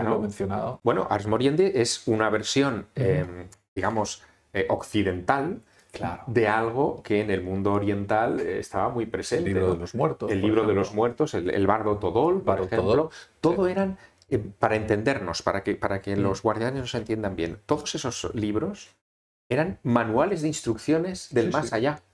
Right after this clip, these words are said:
Speaker 1: pero de
Speaker 2: Claro.
Speaker 1: una meticulosidad impresionante, donde en todos ellos se decía una cosa que, que a mí me parece, en fin, fascinante. Decían que se moría dos veces. Todos coinciden en eso. Es decir,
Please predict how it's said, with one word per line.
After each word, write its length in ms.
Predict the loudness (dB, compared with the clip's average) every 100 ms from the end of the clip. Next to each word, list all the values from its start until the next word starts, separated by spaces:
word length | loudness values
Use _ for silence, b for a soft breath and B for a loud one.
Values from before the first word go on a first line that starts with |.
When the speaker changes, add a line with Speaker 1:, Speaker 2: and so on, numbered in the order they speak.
| _ _ _
Speaker 1:
pero 280 | 2 2 2
de 80 | 2
Speaker 2:
Claro. 120 | 2
Speaker 1:
una 180 | 2 2
meticulosidad 1300 | 2 2 -2 -6 0 2 2 2 -4 -4 -2 -4 -4
impresionante, 800 | -4 -4 -4 -4 -2 -4 -6 -14 B B _ 0
donde 400 | 2 2 2 2
en 240 | -2 0
todos 360 | 0 2 0 2
ellos 240 | 2 2
se 100 | 0
decía 240 | -2 0 0
una 180 | 0 -2
cosa 360 | -2 -4 -6 B B B B _
que, 160 | -8 -8 _ -14
que 140 | -10
a 20 |
mí 140 | -4 -4
me 80 |
parece, 480 | -2 -2 0 -2 -4 _ _
en 80 | -14
fin, 200 | -8 -8 -10 -20 _ _
fascinante. 600 | -8 -6 -6 -6 -6 -12 -14 _ _ _ _ _ _ _ _ -6
Decían 300 | -4 -2 -2
que 100 | -2
se 100 | -4
moría 300 | -4 -4 -8
dos 160 | -10 -12
veces. 140 | -18 _ _ _ _ _ _ _ -6
Todos 260 | -4 -6
coinciden 480 | -8 -8 -6 -6 -6
en 60 | -10
eso. 80 | -16 _ _ -10
Es 80 | -6
decir, 320 | -4 -4